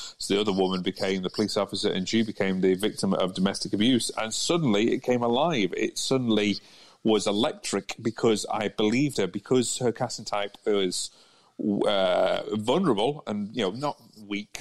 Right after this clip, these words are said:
but, you know what I mean, you could real, a real sense of vulnerability. And the other actor's casting type was,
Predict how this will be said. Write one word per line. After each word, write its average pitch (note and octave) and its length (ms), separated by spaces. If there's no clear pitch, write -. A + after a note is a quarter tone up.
but, G#2+ 260
you A#2 80
know G#2+ 60
what G#2+ 60
I A2+ 80
mean, G2+ 120
you G2+ 120
could - 220
real, A2 200
a G#2+ 100
real G#2+ 240
sense - 380
of G2 240
vulnerability. A2+ 720
And G2 140
the A2 80
other D3 300
actor's - 680
casting A2 260
type F#2+ 280
was, F#2+ 360